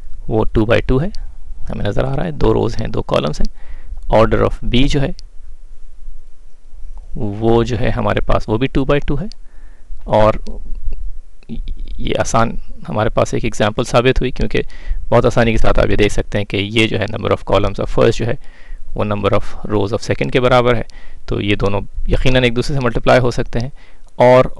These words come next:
order of A cross B जो है वो भी हम बआसानी देख के ये बता सकते हैं कि वो टू by टू होगा, क्योंकि number of rows of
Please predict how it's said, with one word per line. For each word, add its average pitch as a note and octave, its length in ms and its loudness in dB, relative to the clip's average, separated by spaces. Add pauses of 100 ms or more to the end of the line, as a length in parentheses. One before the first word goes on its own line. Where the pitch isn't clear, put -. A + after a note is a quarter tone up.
order A2+ 280 4 (160)
of A#2 80 -2 (680)
A A2 180 2
cross - 440 0
B C3 160 2
जो C3+ 100 0
है A2+ 260 -2
वो G#2+ 140 0
भी A2+ 100 0
हम A2 140 2
बआसानी A2 480 0 (840)
देख A2 220 4
के - 120 0
ये G#2 60 2
बता G2+ 240 2
सकते - 280 0
हैं G2+ 100 -2
कि - 100 -4
वो G2+ 140 0
टू - 220 -4
by G#2 240 -2
टू A#2+ 80 2
होगा, C3+ 400 0 (2500)
क्योंकि A2 480 0 (140)
number G#2+ 280 0
of G2+ 100 2 (520)
rows A2+ 360 2
of - 120 0